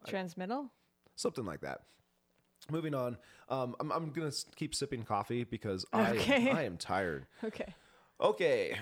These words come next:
Speaker 1: um, let's just kinda scan the rest of this post and see if there's anything else worth highlighting.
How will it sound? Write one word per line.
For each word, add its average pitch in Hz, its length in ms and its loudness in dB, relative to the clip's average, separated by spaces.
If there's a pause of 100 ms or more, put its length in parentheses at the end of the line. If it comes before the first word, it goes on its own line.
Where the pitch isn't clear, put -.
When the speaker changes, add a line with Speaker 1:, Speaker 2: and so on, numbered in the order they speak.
Speaker 1:
um, 165 800 4 (180)
let's 175 240 -4
just - 380 -4
kinda 117 180 -2
scan 123 400 0
the 123 60 -2
rest 120 240 0
of 113 40 -4
this 113 120 -2
post 117 400 -2
and 107 80 -6
see - 160 -2
if 110 80 -2
there's 104 160 -4
anything 110 320 -4
else 107 240 -4
worth 98 180 -4
highlighting. 127 960 0